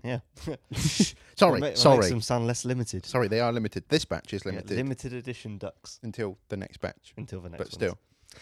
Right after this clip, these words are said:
Speaker 1: So, the question is, would you rather have bad spellers immediately fined,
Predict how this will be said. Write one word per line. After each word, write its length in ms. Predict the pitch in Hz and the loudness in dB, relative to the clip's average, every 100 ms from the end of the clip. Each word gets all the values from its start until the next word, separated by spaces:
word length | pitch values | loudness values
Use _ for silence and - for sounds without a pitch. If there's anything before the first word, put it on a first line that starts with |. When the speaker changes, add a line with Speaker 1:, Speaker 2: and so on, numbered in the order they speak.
| - - - | -20 -20 -6
Speaker 1:
So, 300 | - 139 98 - - - - | 0 0 -2 -8 -20 -20 -12
the 80 | 113 | -6
question 640 | - 156 - 113 98 98 - | -2 -2 -2 -6 -6 -10 -6
is, 440 | 131 98 - - _ _ - | -6 -6 -10 -20 _ _ -8
would 240 | 123 143 | -6 -4
you 120 | 147 | -6
rather 580 | 123 127 120 92 90 90 _ _ _ _ _ _ _ _ - | -2 -2 -2 -4 -8 -10 _ _ _ _ _ _ _ _ -12
have 480 | 123 107 90 92 _ _ _ _ _ _ _ _ _ _ _ - | -8 -6 -8 -14 _ _ _ _ _ _ _ _ _ _ _ -6
bad 220 | 127 135 | -4 -4
spellers 540 | - - 101 95 113 - 107 | -6 -6 -6 -6 -10 -12 -12
immediately 560 | 98 110 107 - 101 | -10 -8 -10 -12 -14
fined, 460 | - 98 90 107 | -12 -12 -12 -14